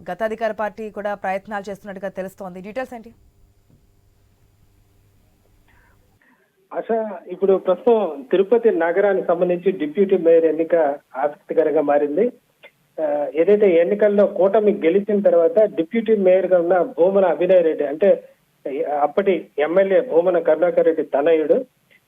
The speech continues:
Speaker 2: ఆయన డిప్యూటీ మేయర్ గా ఉండేవాళ్ళు. అయితే ఎప్పుడైతే పార్టీ ఓటమి తర్వాత ఆయన వెంటనే తన పదవికి రాజీనామా చేశారు. దీంతో అప్పటి నుంచి కూడా ఈ డిప్యూటీ మేయర్ స్థానం ఖాళీగా ఉంది. ఇక మొత్తం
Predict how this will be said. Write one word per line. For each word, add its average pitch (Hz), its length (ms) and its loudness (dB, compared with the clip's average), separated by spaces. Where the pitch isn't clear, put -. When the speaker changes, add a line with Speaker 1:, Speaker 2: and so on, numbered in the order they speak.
Speaker 2:
ఆయన 185 360 -2
డిప్యూటీ 214 420 -2
మేయర్ 185 240 4
గా 180 140 2
ఉండేవాళ్ళు. 170 420 4
అయితే 196 440 2
ఎప్పుడైతే 208 360 0
పార్టీ 208 400 -2
ఓటమి 202 520 0
తర్వాత 180 380 2
ఆయన 160 140 2
వెంటనే 170 360 2
తన 180 260 0
పదవికి 196 400 0
రాజీనామా 160 440 0
చేశారు. 139 460 -4
దీంతో 170 240 -2
అప్పటి 190 220 -2
నుంచి 196 180 -4
కూడా 196 320 2
ఈ 151 140 -8
డిప్యూటీ 165 400 -4
మేయర్ 170 340 4
స్థానం 175 260 -2
ఖాళీగా 170 480 0
ఉంది. 165 360 0
ఇక 190 140 0
మొత్తం 202 680 0